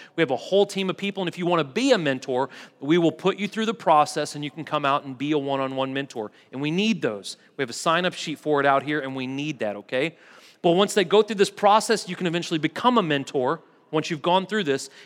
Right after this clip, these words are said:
and you go back and then you start mentoring new believers. Just this cycle.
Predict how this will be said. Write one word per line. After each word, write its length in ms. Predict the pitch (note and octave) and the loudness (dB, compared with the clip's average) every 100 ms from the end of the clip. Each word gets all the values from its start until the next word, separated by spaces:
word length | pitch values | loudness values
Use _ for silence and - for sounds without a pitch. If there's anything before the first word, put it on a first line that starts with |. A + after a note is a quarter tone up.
| - | -12
and 120 | C3+ | -4
you 100 | D3 | -2
go 140 | D#3+ | 0
back 300 | C#3 D3 D3+ | 2 2 2
and 100 | C#3 | -2
then 100 | C3 | -4
you 100 | C3 | -6
start 260 | C#3 C#3 C3 | -4 -4 -2
mentoring 460 | B2+ B2+ C3+ A#2+ A#2+ | -4 -6 -6 -6 -6
new 120 | A#2+ | -6
believers. 520 | A#2 A2 G2+ F#2 - _ _ | -6 -8 -10 -16 -20 _ _
Just 180 | D3 - | -12 -8
this 120 | D3 | -8
cycle. 460 | - B2 A#2+ G2+ | -2 -2 -2 -8